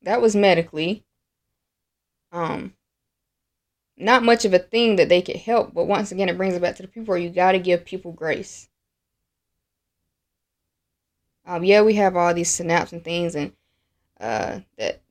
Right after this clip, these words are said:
that spark quick in the brain and, and, "Oh, you're supposed to think quicker than that." No, no, no. You gotta give people grace because it does not start at the cortex. It always works its way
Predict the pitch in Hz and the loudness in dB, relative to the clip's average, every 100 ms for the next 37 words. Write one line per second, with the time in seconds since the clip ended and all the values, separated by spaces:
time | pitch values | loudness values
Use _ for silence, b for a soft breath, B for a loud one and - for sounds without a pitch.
0 | _ _ _ _ 175 - - 185 - - | _ _ _ _ -8 -6 -4 -2 -2 -2
1 | 220 202 170 160 175 180 165 160 - - | -4 -2 -2 -4 -4 -2 -2 -4 -10 -14
2 | _ 160 156 - _ _ 185 196 233 262 | _ -8 -8 -8 _ _ -8 -2 0 0
3 | - 208 226 208 - 233 196 185 185 190 | -4 -4 -4 -4 2 4 4 0 -2 2
4 | 202 220 247 - _ _ _ 185 180 180 | 4 6 4 0 _ _ _ -2 0 0
5 | 180 _ _ 185 170 165 170 180 202 208 | -4 _ _ 0 0 0 0 2 2 0
6 | 202 - 214 208 190 165 165 - _ _ | -2 -6 -14 -2 2 2 2 -6 _ _
7 | _ _ - 175 196 175 170 180 _ _ | _ _ -14 -4 4 4 4 0 _ _
8 | _ _ _ _ _ _ _ _ _ _ | _ _ _ _ _ _ _ _ _ _
9 | _ _ _ _ - 185 185 185 208 202 | _ _ _ _ -4 -4 4 8 8 6
10 | 180 180 190 160 - _ _ - - - | 0 2 4 2 0 _ _ -8 -6 0
11 | 240 226 160 135 - _ _ _ - 175 | 4 6 6 2 -2 _ _ _ -4 -4
12 | 170 165 285 359 - 151 - - - - | -4 -6 -2 -2 0 0 0 -4 -6 2
13 | 190 226 233 196 190 196 - - 175 - | 4 4 4 2 2 2 0 -6 -6 -4
14 | 170 175 165 95 | 2 4 4 2